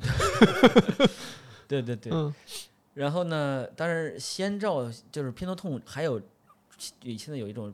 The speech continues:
Speaker 1: 专门针对偏头痛的一个急性期止痛的药物，
Speaker 2: 嗯。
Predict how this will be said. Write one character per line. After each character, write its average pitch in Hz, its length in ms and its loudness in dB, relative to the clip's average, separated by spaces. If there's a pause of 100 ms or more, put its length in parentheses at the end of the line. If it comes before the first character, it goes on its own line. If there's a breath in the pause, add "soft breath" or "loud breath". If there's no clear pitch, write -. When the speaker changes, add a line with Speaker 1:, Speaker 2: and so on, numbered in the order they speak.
Speaker 1:
专 156 160 -4
门 117 300 -6
针 113 160 -6
对 110 100 -6
偏 113 160 -12
头 117 80 -8
痛 113 220 -8
的 78 120 -12
一 85 120 -16
个 95 200 -10 (600 soft breath)
急 123 120 -6
性 127 160 -2
期 127 140 -8
止 113 140 -10
痛 120 160 -10
的 107 80 -6
药 104 160 -6
物， 95 180 -12
Speaker 2:
嗯。 156 240 0